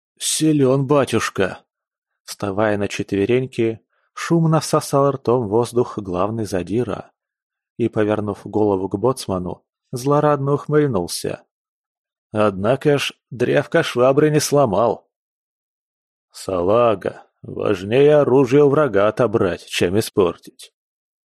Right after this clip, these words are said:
раскуривая трубку, поучил мастерству рукопашного боя боцман. «Уговор был швабры кулаком перебить», —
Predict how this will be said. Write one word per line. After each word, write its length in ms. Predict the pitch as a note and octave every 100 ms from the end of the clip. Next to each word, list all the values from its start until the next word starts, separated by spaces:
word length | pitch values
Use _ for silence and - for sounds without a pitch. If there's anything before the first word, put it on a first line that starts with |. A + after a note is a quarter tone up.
| -
раскуривая 720 | B2+ B2+ - A#2+ G2+ F#2+ F#2
трубку, 680 | - A#2 - - G2+ - - _ _ -
поучил 460 | B2 C3 - D#3
мастерству 580 | D3+ C#3+ D#3 C#3 - C#3+
рукопашного 760 | C#3+ C#3+ C3+ C#3+ - D#3 C#3+
боя 300 | B2+ C3+ C#3
боцман. 640 | C#3 A2+ F2+ - F2+ E2+ - _ _ _ _ _ _ _ _ _ _ _ _ -
«Уговор 640 | C3 C#3 F3 F3 G3+ D#3+
был 180 | C#3 E3
швабры 520 | - A#2 C#3+ C#3 C3
кулаком 500 | - C#3 C3+ D3+ E3+
перебить», — 640 | D#3+ D#3 C#3 F#2+ - -